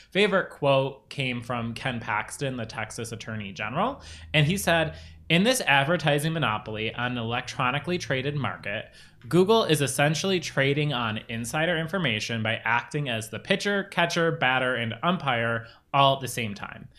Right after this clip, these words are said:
This isn't the free market at work here. This is anti-market and illegal under state and federal law."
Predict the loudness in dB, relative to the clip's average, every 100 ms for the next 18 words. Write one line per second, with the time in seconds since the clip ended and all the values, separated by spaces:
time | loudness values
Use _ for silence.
0 | -8 -6 -4 4 4 4 0 -2 0 2
1 | 4 2 0 -2 -2 -6 -6 -6 -4 -4
2 | -4 -8 -8 -10 -6 -4 0 0 2 0
3 | 2 0 0 -2 -4 -2 -4 -2 0 0
4 | -2 -4 -6 -8 -6 -6 -6 -10 -10 -12
5 | -12 -14 -14 -16